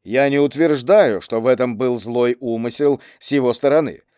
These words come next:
Вполне возможно, что к гибели людей привела обычная недобросовестность, проявленная Кийском. Он же постарался прикрыть себя, придумав историю о том, какую страшную угрозу представляет собой лабиринт для каждого,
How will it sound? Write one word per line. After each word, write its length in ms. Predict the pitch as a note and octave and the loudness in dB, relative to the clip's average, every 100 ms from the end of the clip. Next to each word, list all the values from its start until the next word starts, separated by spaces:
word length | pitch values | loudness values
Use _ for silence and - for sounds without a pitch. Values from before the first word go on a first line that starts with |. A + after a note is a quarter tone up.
| _ _ | _ _
Вполне 400 | - C#3+ B2+ D#3+ | 0 0 2 2
возможно, 440 | F#3+ F3+ G#3+ F3 | 2 0 -2 -2
что 180 | - G3+ | -2 -2
к 40 | |
гибели 320 | D3+ F#3+ G#3 F3+ | 0 0 2 2
людей 380 | D3+ C3+ F3 | 2 2 2
привела 420 | F#3+ C#3+ B2+ A#2+ C3 | 2 0 2 2 0
обычная 720 | A#2+ G#2 A#2 A2 - C#3+ C3+ | 0 -4 -6 -8 -6 -2 -2
недобросовестность, 1200 | B2+ B2 B2+ C3+ C#3 G#3+ G3+ G#2 - F#2+ - - _ _ | -2 -2 -2 -2 -2 -4 -4 -4 -10 -14 -16 -20 _ _
проявленная 680 | C3+ C3+ A#2 A2 A2 A#2 A#2+ | -2 0 0 0 -2 -4 -4
Кийском. 540 | B2 C3+ - - C2 _ _ _ _ _ | -4 -8 -10 -16 -20 _ _ _ _ _
Он 220 | B2 C3+ | -2 -2
же 100 | B2+ | -2
постарался 580 | D3+ E3 E3 F3 F3+ F#3 | -2 0 2 2 2 -2
прикрыть 520 | - D#3 D#3 F3+ G#3 | -2 -2 0 -2 -2
себя, 400 | - A#2+ G#2+ G2+ - _ _ | -6 -6 -4 -6 -8 _ _
придумав 520 | D#3 C3+ D3+ C3 - | 0 2 0 -2 -4
историю 440 | D3 A#2+ D3 B2+ A2+ | -8 -4 0 0 0
о 60 | |
том, 360 | G#2 E3+ E3+ A#2 _ _ | 2 2 2 -2 _ _
какую 320 | - D3 D#3+ | -4 0 2
страшную 640 | C#3+ - D3+ D3 - B2+ B2 | 0 0 4 4 2 -4 -4
угрозу 580 | A2 A#2+ D3+ F3 C3 A#2+ | -4 0 2 2 0 -4
представляет 680 | C3 - - B2+ C3 B2+ | -4 -4 -2 0 2 0
собой 260 | - B2 B2+ | -2 -2 -2
лабиринт 460 | A#2 A2 C3 C#3+ A2+ | -2 -2 0 -2 -2
для 180 | C3 | -2
каждого, 680 | C3 C#3 B2 F#2+ A2 C#3 D#3+ | 0 0 0 0 0 2 0